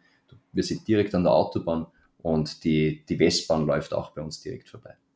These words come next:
Das heißt, also da sind wir sehr gut angebunden und es ist so, dass wir gesagt haben, okay, wir haben da eigentlich sehr gute Voraussetzungen, dass wir den ländlichen Raum ein bisschen urbaner machen.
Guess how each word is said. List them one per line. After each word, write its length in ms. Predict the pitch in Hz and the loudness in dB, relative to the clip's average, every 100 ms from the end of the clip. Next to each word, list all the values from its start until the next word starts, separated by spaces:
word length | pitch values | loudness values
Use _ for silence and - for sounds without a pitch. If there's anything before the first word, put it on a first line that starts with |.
| _ _ _ _ - | _ _ _ _ -10
Das 140 | 85 | -2
heißt, 340 | 82 - - - _ - | -2 -2 -12 -20 _ -10
also 220 | 85 87 | -6 -4
da 180 | 87 85 | 2 2
sind 140 | 98 | 2
wir 80 | 82 | 0
sehr 160 | 78 78 | 0 0
gut 140 | 85 | -2
angebunden 800 | 78 90 113 98 104 - 101 - - _ _ | -2 0 0 0 -2 -2 -6 -6 -18 _ _
und 460 | - 85 85 85 - | -2 0 0 -2 -6
es 120 | 90 | -6
ist 140 | 87 - | -4 -4
so, 140 | 87 | -4
dass 200 | 90 - | -4 -2
wir 400 | 85 80 80 - | 2 4 2 -2
gesagt 260 | - - - | -8 -8 -6
haben, 100 | 78 | -8
okay, 240 | 73 76 | -2 -2
wir 120 | 73 | -2
haben 140 | 76 82 | -2 -2
da 80 | 80 | -2
eigentlich 300 | 78 - - | -4 -6 -2
sehr 160 | 92 | 0
gute 260 | 87 98 90 | 0 -2 -4
Voraussetzungen, 760 | - - - - - - 90 | -4 -4 -4 -6 -8 -6 -6
dass 160 | 82 78 | -6 -6
wir 60 | 78 | -6
den 160 | 78 | -6
ländlichen 500 | 76 80 82 85 82 | -4 -4 -4 -8 -8
Raum 200 | 73 80 | -6 -6
ein 520 | 80 _ _ _ _ | -8 _ _ _ _
bisschen 200 | - 87 | -6 0
urbaner 380 | 87 85 73 85 | 2 4 2 2
machen. 340 | 80 76 - | 0 -2 -8